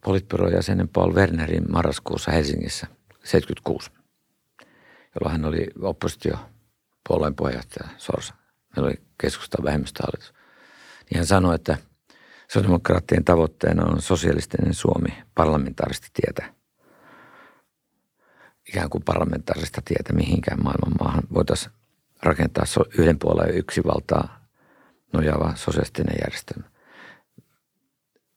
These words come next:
Ei ole ku-, ei mun tiedossa, että näin on tapahtunut missään. Siihen on aina tarvittu panssarivaunuja ja salaista poliisia. Mutta oli miten tahansa, niin tää oli, mitä Sorsa sanoi.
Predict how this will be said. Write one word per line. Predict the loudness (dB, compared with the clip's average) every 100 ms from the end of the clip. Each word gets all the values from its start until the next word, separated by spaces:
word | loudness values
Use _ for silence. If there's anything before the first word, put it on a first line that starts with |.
| -6
Ei | 0 0
ole | 0
ku-, | -8 -12 _ _
ei | -2 0
mun | 2 2
tiedossa, | 0 -2 -6 -10
että | -4 -2
näin | -2
on | -4 -10 -4
tapahtunut | -2 -2 -4 -4 -2
missään. | -4 -4 -8 -10 _ -20 -20 -20 -20 _ _
Siihen | -2 2
on | 4
aina | 2
tarvittu | 2 -2 -2 -6 -2
panssarivaunuja | 0 0 -2 -2 0 0 0 0
ja | 0 -2 -10 -4
salaista | 2 2 0 -6 -2
poliisia. | -2 -2 -6 -8 -12 _ _ _ _ _ _ _ _ _ -20 _ _ _ _
Mutta | 0 6
oli | 6 6
miten | 4 0
tahansa, | 2 2 2 2
niin | 2 0 -2 -2
tää | 2
oli, | 2 0 -6 -12
mitä | -6 -4 -4
Sorsa | -2 0 0 0
sanoi. | 2 2